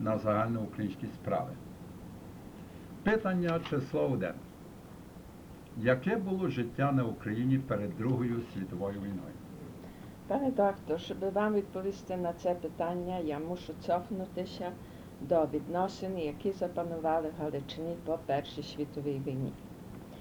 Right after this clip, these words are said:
Speaker 2: А спеціально моя увага звернена є на визвольні наші змагання. Першого листопада в дев'ятсот вісімнадцятому році Українська Національна Рада перебрала державну владу в с-,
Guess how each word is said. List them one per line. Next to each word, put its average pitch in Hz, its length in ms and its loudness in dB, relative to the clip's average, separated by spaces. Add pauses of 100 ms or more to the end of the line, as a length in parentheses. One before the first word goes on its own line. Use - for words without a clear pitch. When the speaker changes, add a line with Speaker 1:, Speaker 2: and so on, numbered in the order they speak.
(220)
Speaker 2:
А 170 120 6
спеціально 190 720 0
моя 175 360 2
увага 165 360 2
звернена 165 680 0
є 156 340 2 (160)
на 147 220 -2
визвольні 156 640 -2 (340)
наші 147 260 -4 (140)
змагання. 139 520 -2 (880)
Першого 214 400 6
листопада 180 800 4
в 185 260 -6
дев'ятсот 180 380 2
вісімнадцятому 165 920 -2
році 156 420 0 (460)
Українська 190 640 2
Національна 175 800 2
Рада 165 460 4
перебрала 175 580 4
державну 170 600 0
владу 151 460 2
в 180 60 -2
с-, - 320 -12